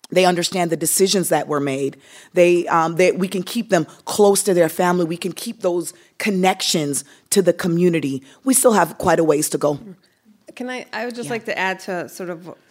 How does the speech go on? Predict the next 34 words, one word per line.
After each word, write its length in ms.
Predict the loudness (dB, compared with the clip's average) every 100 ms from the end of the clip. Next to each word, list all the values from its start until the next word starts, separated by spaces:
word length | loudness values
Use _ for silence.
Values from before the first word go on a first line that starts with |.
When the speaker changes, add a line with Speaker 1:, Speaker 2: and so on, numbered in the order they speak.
| _
Speaker 2:
an 200 | -8 -4
overall 420 | -4 -2 -2 -2 -2
point 320 | -4 -2 -4 -2
that 160 | 0 -2
<coughs> 200 | -6 -14
Charlene's 640 | -8 -6 -4 -4 -6 -6
making, 440 | -6 -4 -4 -4
and 140 | -4 -4
that 120 | -4
is, 160 | -4 -6
I 100 | -10
think, 340 | -6 -8 -8 -20 -20 _ _ _ _ _ -4
um, 540 | -2 0 -4 -6 -12 _ _ _ _ _ _ _ _ _ _ _
Lincoln 400 | -2 0 0 -2
Hills 260 | -2 -4 -4
and 120 | -6
Copper 340 | -6 -8 -8
Lake, 320 | -8 -8 -8 -16 _ -8
um, 500 | -6 -6 -8 -10 -14 _
there 180 | -4 0
were 140 | 0 -2
folks 380 | -6 -6 -6 -8
like 180 | -8
Charlene 540 | -6 -6 -6 -6 -6 -8
and 160 | -8 -6
others 420 | -8 -6 -8 -10
who 140 | -8
were 100 | -8 -6
advocating 580 | -8 -8 -10 -10 -10
for 140 | -10 -12
a 60 |
long 380 | -10 -8 -6 -6
time 280 | -8 -10 -10
for 320 | -12 -16 -16